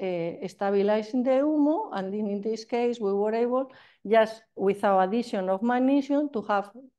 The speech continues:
a charge separated state in the order of microseconds,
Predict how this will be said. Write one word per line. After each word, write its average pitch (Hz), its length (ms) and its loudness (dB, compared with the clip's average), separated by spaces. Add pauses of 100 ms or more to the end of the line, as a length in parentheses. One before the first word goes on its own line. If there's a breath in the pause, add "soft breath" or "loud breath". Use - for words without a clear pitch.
(100)
a 180 580 -6
charge 233 180 -2
separated 254 520 0
state 294 400 0 (560 soft breath)
in 214 180 -2
the 214 140 2
order 208 360 0
of 185 180 -8
microseconds, 285 1120 -2